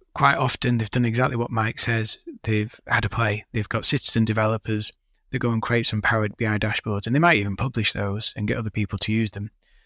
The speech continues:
But then you've got people in a different team doing the same thing, and they might make slightly different assumptions. They might treat the data slightly differently. They might even join the data if they get in advance slightly differently.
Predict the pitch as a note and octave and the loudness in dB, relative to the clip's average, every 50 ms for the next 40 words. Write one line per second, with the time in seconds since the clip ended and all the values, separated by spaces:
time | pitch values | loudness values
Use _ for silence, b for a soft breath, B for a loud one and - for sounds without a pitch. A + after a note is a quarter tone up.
0 | _ _ _ _ - D3 D3+ D#3 D3 C#3+ C3+ B2+ A#2+ - - - B2 - - B2+ | _ _ _ _ 0 2 4 6 4 6 4 4 2 2 0 -2 -2 -2 -2 -6
1 | B2 A2+ - - A#2 A#2 A2+ A2+ D#3 - - A#2+ A2 G2 - A2 G#2 G2 G2+ G#2 | -6 -4 -2 0 2 2 2 2 0 0 0 -2 0 0 -2 -2 -2 -2 -4 -4
2 | A2 - - _ _ _ - A#2 A2+ G#2+ G#2+ G#2+ - - A2+ G#2+ G#2 G#2 - C3 | -6 -10 -14 _ _ _ 0 0 2 2 2 2 2 2 2 0 0 2 4 4
3 | B2+ A#2 G#2 G2+ - - - _ _ _ _ _ _ _ _ _ - - C3 C3 | 4 4 2 0 -4 -8 -14 _ _ _ _ _ _ _ _ _ -6 -2 0 2
4 | C3+ C#3 C#3 D#3 - B2 A2+ A#2+ - - - B2 B2 - A#2+ - - - - A2+ | 4 4 2 2 0 -4 -6 -4 -2 -2 -2 -2 -2 -6 -4 -6 -6 -4 -4 -4
5 | A2+ G#2 - F3 F3 F#3 - - - D#3 D3+ C#3 B2 A#2+ A#2 A#2 A2+ A#2 - _ | 0 4 4 4 4 4 2 2 2 2 2 2 2 0 0 0 0 -2 -6 _
6 | _ - - B2+ A#2 - G#2+ - A#2 A2 G#2 - - - - - - A2+ G2 G2 | _ -6 -4 -4 -4 -4 -2 0 0 0 0 -2 -6 -6 -6 -4 -4 -4 -4 -4
7 | G2 - B2 - - D3+ B2 G#2+ G2+ A2+ A#2+ B2 C3 G#2+ G#2+ A2+ G#2+ A2+ A#2+ A#2+ | -2 -2 -4 -4 -2 -4 -4 -2 0 0 0 2 2 2 0 0 2 4 4 4
8 | B2+ C3 B2 A#2 A#2 - _ _ - - G#2+ A2 G#2+ G#2+ - A2 G#2+ A2 - A2 | 4 2 0 -2 -4 -10 _ _ -8 -2 0 2 2 2 0 -2 -4 -2 -2 -2
9 | A2 - - - - G#2+ G#2 G2+ A2 G#2+ G#2 G#2+ - - A2+ A2 G#2+ A2+ A#2 G#2+ | -2 -2 -4 -2 0 0 0 0 -2 -4 -2 -2 -2 -2 -2 -6 -6 -4 -4 -4
10 | - - A2 G#2+ G2+ G2 | -6 -6 -8 -8 -10 -12